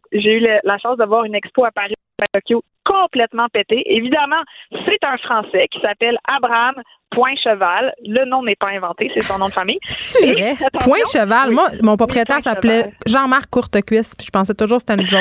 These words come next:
Speaker 1: <laughs>
Speaker 2: Il mesurait six pieds quatre.
Speaker 1: Ça sonne vraiment médiéval. Jean-Marc Courtecuisse.
Speaker 2: Mais c'est ça. Donc, euh, Poincheval, ça a l'air tout aussi inventé, mais c'est vrai.
Speaker 1: Ouais. Abraham Poincheval, c'est un artiste français qui, attention, est un spécialiste du dépassement de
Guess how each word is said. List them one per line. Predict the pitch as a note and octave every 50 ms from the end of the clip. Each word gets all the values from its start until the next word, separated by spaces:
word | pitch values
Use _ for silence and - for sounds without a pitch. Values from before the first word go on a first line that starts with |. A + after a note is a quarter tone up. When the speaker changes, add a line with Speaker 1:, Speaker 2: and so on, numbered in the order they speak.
| F#3+
Speaker 1:
<laughs> | - - - - - - - - - A4 - - - - - - - - - - - - - -
Speaker 2:
Il | G#3+ G#3
mesurait | A3 A3+ G#3+ A3 A3+ A#3+ C4 C4+
six | - - D#4
pieds | - - B3 A3
quatre. | - - - - - - - - - - _ _ - - - - - G3+ F#3+ - - _ - - - B3 B3+ C5+ - - _ _ - - -
Speaker 1:
Ça | D#4 E4+ -
sonne | - G4+ G#4+
vraiment | G4+ D#4+ D4 D#4 E4+ F#4+ F4+
médiéval. | D#4+ C#4+ C4 C#4 - - - C#4 - C#4 C#4+ C#4+ D#4 D4+ C4+ B3+ A#3+ - - - C#4
Jean-Marc | B3+ C4 D4 D#4 D#4+ D#4 D#4+ F4 - - -
Courtecuisse. | - D#4 - - - C4 - - - - - G#4+ - - - - - - - F4 -
Speaker 2:
Mais | C4 C4+
c'est | C#4+ F#4
ça. | D#4+ - A#3 G3+ G3
Donc, | A3 B3+ B3+ B3 -
euh, | - B3 A#3 A#3+ A3+ - A3+ -
Poincheval, | - D4+ D#4+ E4 - E4 C4 B3 C4+ C4+ D4 D#4 D4
ça | - B3+ A3
a |
l'air | A3 A#3
tout | A#3+ - - B3
aussi | A#3 - B3+
inventé, | C4 B3+ B3 A3 A3 - C4 C4
mais | A#3 A3
c'est | - A3 G3
vrai. | G3 E3 - - - - - - - -
Speaker 1:
Ouais. | A#3+ B3+ A#3 - _ _ _ - - -
Abraham | - B3+ C4+ D4+ F4+ F#4+
Poincheval, | - D4+ C#4 - - G#3 F#3+ G3 A3 B3+ -
c'est | -
un | A3 G#3+
artiste | A3 A3 - - F#4 - -
français | - A#3+ A3 G#3 - - B3+ E4+ -
qui, | - - B3 C4+ C#4 -
attention, | - G3+ - G#3 G3+ - - D4 C4+
est | A#3 A3 A3+
un | G#3 G#3
spécialiste | - - - F#4+ G4 - C#4 A3+ G#3+ A#3 C#4+ C#4 - G3
du | F#3+ F#3+ F#3+
dépassement | F#3 D4 D4 - - A3+ G#3+ G#3+ - - A#3 A#3+ C4 A#3+
de | G#3 G3